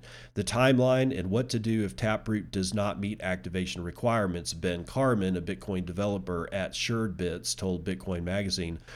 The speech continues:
Carman said that the room was divided on whether or not to proceed with the user-activated software fork or the U A S F if requirements are not met. Quote,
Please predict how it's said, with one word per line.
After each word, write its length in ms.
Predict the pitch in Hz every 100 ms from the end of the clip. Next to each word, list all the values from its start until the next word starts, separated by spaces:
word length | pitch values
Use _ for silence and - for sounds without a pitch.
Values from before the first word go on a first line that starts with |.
| - - -
Carman 340 | 135 135 127
said 320 | 113 131 120 107
that 140 | 95
the 80 | 98
room 280 | 107 117 110
was 140 | 90
divided 500 | 95 87 98 104 95
on 140 | 90 90
whether 280 | 107 107 98
or 120 | 95
not 240 | 101 101
to 100 | -
proceed 400 | - 90 120 107
with 160 | 95 95
the 60 | 90
user-activated 800 | 104 92 95 92 92 92 87 80
software 500 | 113 110 - 92 95
fork 460 | - 107 95 92 -
or 160 | 95
the 140 | 92 87
U 240 | 101 101
A 160 | 92 90
S 220 | 87 117
F 200 | 107 98
if 160 | - 101
requirements 640 | 107 - 101 90 90 90
are 100 | 90
not 260 | 87 82 85
met. 240 | 104 85
Quote, 380 | - 113 90 -